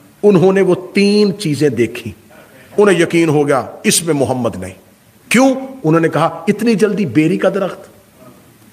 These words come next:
मकड़ी का जाला, कबूतरी के अंडे, ये इस बात की दलील है इसके अंदर कोई नहीं।"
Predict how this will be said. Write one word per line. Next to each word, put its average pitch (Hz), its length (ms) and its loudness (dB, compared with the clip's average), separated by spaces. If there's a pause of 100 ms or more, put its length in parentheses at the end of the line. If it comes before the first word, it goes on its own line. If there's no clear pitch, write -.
मकड़ी 156 280 0
का 175 120 2
जाला, 185 300 0 (1120)
कबूतरी 160 420 2
के 202 120 -4
अंडे, 180 540 0 (300)
ये 175 100 6
इस 175 100 2
बात 165 300 0
की 180 100 0
दलील 160 260 -2
है 156 80 2
इसके 156 200 -6
अंदर 147 260 -2
कोई 120 280 -2
नहीं।" 98 140 -8